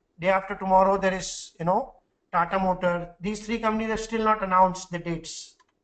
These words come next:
Okay, same thing with the result dates. So these are very important areas where you should be aware of, where you can make money or lose money.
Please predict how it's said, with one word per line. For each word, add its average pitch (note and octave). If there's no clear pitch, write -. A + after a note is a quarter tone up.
Okay, F#3+
same A3
thing A3+
with A3+
the G#3+
result G3
dates. -
So -
these A3+
are B3
very A#3+
important A#3+
areas A3
where G#3+
you A#3
should A3+
be A3
aware G#3
of, F3
where G3
you G#3
can A3
make A#3
money A#3
or A3+
lose G3+
money. E3